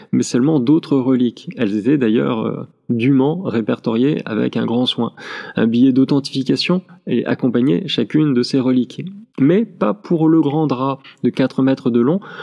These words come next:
pour l'église, pour lequel l'église finalement ne s'était jamais prononcée. Les autorités ignoraient même son existence. Or, comment Geoffroy de Charny a-t-il pu entrer en possession d'un tel objet ? Eh bien, pour le père du Barle, le linceul aurait été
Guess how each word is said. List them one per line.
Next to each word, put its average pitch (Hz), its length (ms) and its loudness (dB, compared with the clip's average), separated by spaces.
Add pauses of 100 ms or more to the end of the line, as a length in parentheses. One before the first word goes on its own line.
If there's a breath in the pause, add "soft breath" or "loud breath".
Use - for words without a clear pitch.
(180 loud breath)
pour 139 160 4
l'église, 175 420 4
pour 143 220 2
lequel 180 420 2
l'église 151 380 2
finalement 147 380 2
ne 151 100 2
s'était 143 320 -2
jamais 139 260 0
prononcée. 135 540 -2 (360 loud breath)
Les 117 220 4
autorités 151 540 2
ignoraient 190 640 4
même 165 320 2
son 139 180 0
existence. 143 720 -2 (240 loud breath)
Or, - 160 -14
comment 214 420 4
Geoffroy 139 360 0
de 135 100 2
Charny 143 380 0 (340 loud breath)
a-t-il - 280 0
pu 139 280 4
entrer 214 500 2
en 117 120 -2
possession 123 500 0
d'un 117 140 0
tel 117 180 0
objet ? 117 380 0 (560 soft breath)
Eh 135 60 0
bien, 165 160 4
pour 254 200 2
le 226 100 4
père 196 380 2
du 135 160 0
Barle, 160 420 0
le 139 200 2
linceul 151 440 2
aurait 135 280 2
été 208 320 0